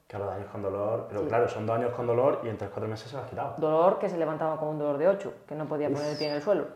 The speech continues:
Speaker 1: Telita, ¿eh?
Speaker 2: De que me decía que a veces tenía que andar de puntillas, o sea,
Speaker 1: Uf.
Speaker 2: sabes que, eh, bastante heavy.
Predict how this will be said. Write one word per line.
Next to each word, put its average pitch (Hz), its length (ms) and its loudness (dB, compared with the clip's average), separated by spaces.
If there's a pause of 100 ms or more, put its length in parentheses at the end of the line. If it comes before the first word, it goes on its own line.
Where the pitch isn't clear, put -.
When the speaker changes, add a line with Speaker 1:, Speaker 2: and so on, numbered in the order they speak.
(380)
Speaker 1:
Telita, 95 500 -6
¿eh? - 60 -12
Speaker 2:
De 160 220 4
que 165 80 -2
me 156 80 -2
decía 156 140 2
que 170 60 2
a - 40 2
veces 170 160 0
tenía 185 140 0
que 180 60 -2
andar 175 160 0
de 147 80 -2
puntillas, 156 600 0
o - 40 -16
sea, 165 320 0 (200)
Speaker 1:
Uf. 120 180 -4 (680)
Speaker 2:
sabes 185 360 8
que, 147 960 2
eh, - 60 -4
bastante 151 360 -2
heavy. 156 280 -4